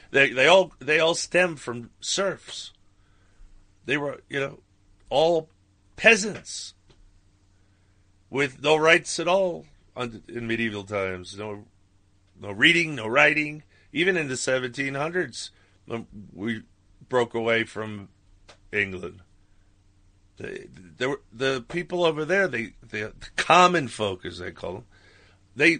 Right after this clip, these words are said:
weren't allowed to read or write. They weren't allowed to learn read, write, or arithmetic. They weren't educated at all over there. They're just supposed to tend the fields and the flocks and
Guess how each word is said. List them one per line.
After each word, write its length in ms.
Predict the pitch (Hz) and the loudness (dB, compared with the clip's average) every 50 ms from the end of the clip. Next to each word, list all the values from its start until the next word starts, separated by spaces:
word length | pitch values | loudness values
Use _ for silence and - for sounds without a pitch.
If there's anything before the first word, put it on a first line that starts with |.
| - | -2
weren't 300 | 117 135 135 143 147 143 | -2 0 2 2 2 4
allowed 300 | 139 131 147 175 196 185 | 6 6 8 8 6 4
to 100 | 202 175 | 0 -2
read 200 | 139 117 104 92 | 0 0 0 0
or 60 | 90 | -2
write. 260 | 87 - - - - - _ _ _ _ _ _ _ _ _ _ _ _ _ _ _ _ _ _ _ _ _ _ _ _ _ _ _ _ _ - | -6 -8 -10 -12 -14 -18 _ _ _ _ _ _ _ _ _ _ _ _ _ _ _ _ _ _ _ _ _ _ _ _ _ _ _ _ _ -4
They 100 | 113 131 | 0 2
weren't 140 | 160 185 190 | 4 6 6
allowed 160 | 180 175 151 | 6 6 4
to 60 | 147 | 4
learn 280 | 147 147 147 147 143 127 | 4 4 4 4 4 4
read, 200 | 135 156 180 160 | 4 2 2 4
write, 280 | 143 143 151 170 165 - | 4 6 6 6 4 2
or 220 | 131 160 196 220 | 2 2 2 2
arithmetic. 580 | 208 143 110 95 - - - - - - - - _ _ _ _ _ _ _ | 2 0 -2 -2 -4 -8 -18 -18 -18 -18 -20 -20 _ _ _ _ _ _ _
They 80 | - 113 | -12 -6
weren't 300 | 120 147 180 185 170 143 | 0 2 2 2 4 4
educated 520 | 170 185 175 180 - - 175 170 165 156 | 4 4 2 -2 -2 0 0 2 2 2
at 80 | 156 156 | 4 4
all 260 | 156 165 196 214 185 | 4 4 4 4 2
over 200 | 139 104 92 90 | 0 -2 -2 -6
there. 260 | 82 - - - - _ _ _ _ _ _ _ _ _ _ _ _ _ _ _ - | -8 -12 -14 -16 -18 _ _ _ _ _ _ _ _ _ _ _ _ _ _ _ -10
They're 140 | - 127 156 | -8 -8 -4
just 240 | 156 170 156 - - | -4 -4 -4 -4 -6
supposed 360 | - - 123 120 123 - - | -4 0 0 0 0 0 -2
to 100 | 123 120 | -4 -4
tend 360 | 117 - - 135 160 190 208 | -4 -2 0 2 2 2 0
the 60 | 196 | -4
fields 420 | - - 127 127 131 127 123 117 113 | -6 -6 -4 -4 -4 -4 -6 -8 -10
and 80 | 123 | -12
the 80 | 131 123 | -12 -10
flocks 340 | - 104 101 101 101 - - | -6 -4 -4 -4 -4 -8 -12
and 200 | 104 104 101 | -16 -16 -16